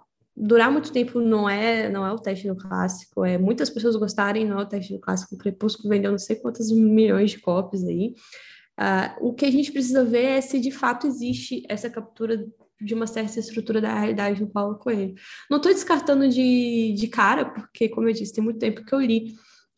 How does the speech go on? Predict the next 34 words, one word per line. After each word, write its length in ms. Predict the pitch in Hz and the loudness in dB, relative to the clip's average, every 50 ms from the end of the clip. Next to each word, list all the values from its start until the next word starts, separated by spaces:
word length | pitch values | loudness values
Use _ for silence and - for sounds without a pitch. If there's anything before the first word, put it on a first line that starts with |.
| _ _ | _ _
mas, 1120 | 214 214 214 208 208 208 208 208 214 214 208 202 196 196 196 - - - - - - _ _ - | 0 2 4 4 4 4 4 2 2 2 0 -2 -4 -6 -8 -12 -12 -12 -12 -12 -14 _ _ -4
ah, 640 | 196 190 190 185 185 185 185 185 180 180 180 180 185 - | -4 -2 0 2 2 2 2 2 0 -2 -4 -4 -6 -6
eu 100 | - 202 | -6 -4
teria 240 | 196 - 208 208 208 | -2 -2 0 0 -2
que 100 | 208 208 | -2 -4
voltar 400 | 208 208 226 220 - 208 196 196 226 | -4 -2 -4 -2 -2 -2 -2 0 0
e 80 | 247 | -2
ver. 360 | 233 220 208 196 196 196 - - _ _ _ _ _ _ _ _ _ _ _ _ _ _ - | 0 0 0 0 -2 -4 -10 -18 _ _ _ _ _ _ _ _ _ _ _ _ _ _ 2
Pelo 260 | 277 381 440 453 440 | 6 6 6 6 6
que 120 | 453 - 262 | 4 0 -4
falam, 640 | - - - 220 208 220 269 320 - 240 214 196 196 | -2 0 4 4 6 6 4 4 2 2 0 0 -2
assim, 640 | 202 190 - - 220 240 285 302 240 202 220 - - - - - - - - - _ | -4 -4 -4 -4 -2 -2 -2 -2 -2 -4 -6 -10 -14 -20 -20 -20 -20 -20 -20 -20 _
quando 260 | - - 349 453 539 453 | -4 0 0 4 6 6
eu 220 | 359 269 247 220 214 | 6 6 6 4 2
li, 520 | 208 202 240 294 320 - - - - - _ _ _ _ _ | 2 2 2 2 0 0 -2 -8 -14 -18 _ _ _ _ _
eu 240 | - - 214 233 254 | -12 -4 0 0 0
achei 280 | 269 262 254 - 262 254 | 0 0 0 0 0 0
legal, 580 | 240 240 226 202 208 208 214 220 240 269 269 262 | 2 0 0 2 4 4 4 4 2 0 0 0
mas 320 | 254 254 254 254 247 254 | 0 2 2 0 0 0
me 180 | 254 254 254 254 | -2 -2 -2 -4
causou 360 | - 254 247 247 240 247 240 | -4 -4 -4 -2 -2 -2 -2
uma 120 | 240 240 233 | -2 -2 -4
repulsa 800 | 233 262 254 - - 277 269 254 240 - - - 208 190 - _ _ _ _ _ _ _ _ _ _ _ _ _ _ _ _ _ _ _ _ _ _ _ _ | -4 -6 -6 -6 -6 -4 -4 -4 -4 -8 -10 -12 -12 -14 -14 _ _ _ _ _ _ _ _ _ _ _ _ _ _ _ _ _ _ _ _ _ _ _ _
natural. 720 | 220 226 269 226 - 349 311 254 208 190 190 185 - - _ | -4 -4 -4 -4 -4 -2 0 0 0 0 -4 -6 -10 -16 _
Talvez 240 | - 214 214 233 226 | -6 -4 -4 -4 -4
por 120 | 226 - | -2 -2
eu 60 | 247 240 | -2 -2
ser 140 | 247 254 | -2 -2
mulher. 480 | 240 247 262 247 220 196 180 180 180 185 | -2 -2 -2 0 0 0 0 0 -2 -4
Mulher 300 | 196 196 196 196 190 202 196 | -6 -6 -2 -2 -2 -2 -2
tem 160 | - 226 214 | -2 -2 -2
mais 420 | 214 214 208 208 208 202 214 208 | 0 -2 -2 -2 -4 -4 -6 -4
repulsa 500 | - 226 214 220 220 202 202 208 - 208 | -6 -6 -6 -4 -6 -6 -6 -6 -6 -8
por, 240 | - - - 214 208 | -8 -6 -6 -2 -2